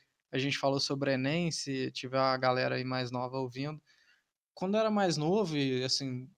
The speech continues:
até o ponto em que eu decidi entrar p-, no, pro B I, desde criança eu sempre tive mais interesse por áreas técnicas. Então, eh, a minha intenção, quando chegou a época, assim, de faculdade e tudo, eu tinha interesse em fazer física,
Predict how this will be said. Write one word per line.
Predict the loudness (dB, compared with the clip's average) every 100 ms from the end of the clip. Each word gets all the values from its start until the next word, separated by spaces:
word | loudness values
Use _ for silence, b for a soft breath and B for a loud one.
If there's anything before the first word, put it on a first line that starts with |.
| -6
até | -4 -2 2 2 4 4 4 0 -6 _ _ _
o | -10
ponto | -2 -2 -2
em | -4
que | -4
eu |
decidi | -2 -4 -4 -6
entrar | -6 -4 0 0
p-, | -2
no, | -8 -8
pro | -8 -4
B | 0 2
I, | 2 -2 b b b b _ 0
desde | 4 6 4
criança | 2 2 2 0
eu |
sempre | 0 -2 -4
tive | -2 -2 0 0
mais | 2 0 0
interesse | 0 0 0 -4 -8 -6
por | 0 6
áreas | 6 6 0
técnicas. | 2 2 2 -4 -10 -12 -12 -14
Então, | -4 0 0 -4 b b b b _
eh, | 4 8 10 8 6 4
a | 0
minha | 2 2
intenção, | 2 4 4 2 2 0 -4 -14 -10
quando | -4 -2 -2 -2 -4 -4
chegou | -4 -4 2 2
a |
época, | 4 0 -2 -4
assim, | -2 -4
de |
faculdade | -2 -2 -2 0 2 2 0
e |
tudo, | -4 -4 -4
eu | -2
tinha | -2
interesse | -2 0 0 -2
em | -4
fazer | -2 -2 -2
física, | -4 -4 0 2 0 -4 -4 -4